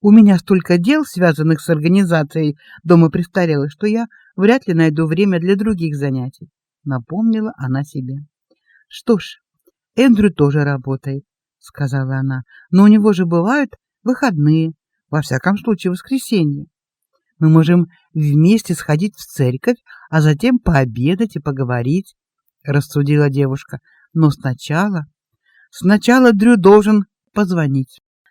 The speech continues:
Белинда всем сердцем надеялась, что он не станет с этим затягивать. Эндрю позвонил в тот же вечер. В тот день Белинда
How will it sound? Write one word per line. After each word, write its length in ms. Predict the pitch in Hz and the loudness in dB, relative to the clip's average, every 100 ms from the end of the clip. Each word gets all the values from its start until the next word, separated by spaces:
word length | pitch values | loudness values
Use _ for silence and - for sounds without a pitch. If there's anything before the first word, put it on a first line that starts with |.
| _ | _
Белинда 380 | - 170 180 165 | 0 4 4 2
всем 260 | 165 247 233 | 0 2 2
сердцем 460 | - 190 156 143 | 4 0 2 0
надеялась, 580 | 139 143 131 202 175 156 | 0 0 0 -2 0 -2
что 220 | - - | -4 0
он 120 | 180 180 | 2 4
не 100 | 170 | 2
станет 500 | - 180 208 208 - | 0 0 2 0 -2
с 40 | |
этим 240 | 175 170 | -4 -4
затягивать. 800 | 156 156 151 147 143 147 160 _ _ _ _ _ _ _ _ _ _ _ _ _ _ _ _ _ _ _ | -8 -8 -8 -8 -8 -12 -14 _ _ _ _ _ _ _ _ _ _ _ _ _ _ _ _ _ _ _
Эндрю 640 | 170 151 143 143 214 277 277 _ | 0 4 4 2 0 0 -2 _
позвонил 640 | 233 202 185 190 185 196 | 2 2 6 6 8 6
в 80 | 196 | 4
тот 240 | - 208 175 | 4 4 4
же 160 | 196 | 2
вечер. 400 | 190 202 - 151 - _ _ _ _ _ _ _ _ _ _ _ _ | 2 2 0 -10 -14 _ _ _ _ _ _ _ _ _ _ _ _
В 120 | - | -20
тот 260 | - 247 220 | 0 2 4
день 240 | 185 233 | 4 4
Белинда 560 | 196 196 214 208 202 190 | 6 6 6 4 4 2